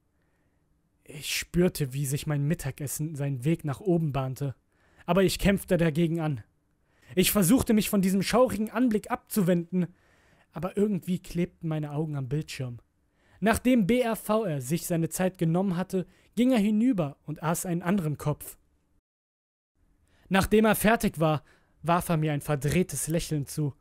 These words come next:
und sprang aus dem Garten heraus. Ich war gezwungen, ihm zu folgen. Wir standen nun vor den Ruinen der Wahrheit. Für einige Zeit war B R V R einfach still, als er die Ruinen ansah.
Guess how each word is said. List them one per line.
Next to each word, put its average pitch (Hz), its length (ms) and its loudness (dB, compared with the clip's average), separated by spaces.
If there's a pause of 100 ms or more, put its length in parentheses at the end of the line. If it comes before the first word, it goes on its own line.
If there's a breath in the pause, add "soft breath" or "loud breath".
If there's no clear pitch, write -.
(200 soft breath)
und 165 120 -4
sprang 190 280 0
aus 190 160 0
dem 170 140 0
Garten 165 280 -2
heraus. 151 580 -2 (1120)
Ich 175 400 -16
war 143 260 -6
gezwungen, 156 460 0
ihm 156 180 2
zu 156 120 -6
folgen. 135 480 -4 (3000)
Wir 190 160 4
standen 214 520 4
nun 226 240 6
vor 175 140 2
den 170 140 2
Ruinen 185 300 0
der 160 160 2
Wahrheit. 147 520 -2 (460)
Für 180 140 0
einige 180 300 4
Zeit 175 340 0
war 160 120 0
B 165 140 0
R 160 140 -2
V 165 280 -4
R 135 220 -12
einfach 143 300 -8
still, 151 460 -2
als 131 160 -10
er 139 80 -6
die 139 60 -6
Ruinen 156 320 -2
ansah. 135 460 -4